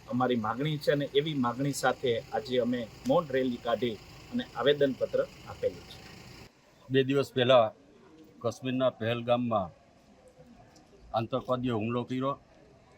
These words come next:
Speaker 2: અને હુમલામાં છવ્વીસ લોકો માર્યા ગયા, કયેક લોકો ઘાયલ થયા અને કયેક લોકોના પરિવાર છિન્નભિન્ન થયા.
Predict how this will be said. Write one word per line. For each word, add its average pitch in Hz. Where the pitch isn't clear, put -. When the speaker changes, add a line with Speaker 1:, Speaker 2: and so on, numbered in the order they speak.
Speaker 2:
અને 123
હુમલામાં 127
છવ્વીસ 127
લોકો 127
માર્યા 98
ગયા, 76
કયેક 123
લોકો 127
ઘાયલ 110
થયા 131
અને 131
કયેક 139
લોકોના 139
પરિવાર 135
છિન્નભિન્ન 123
થયા. 87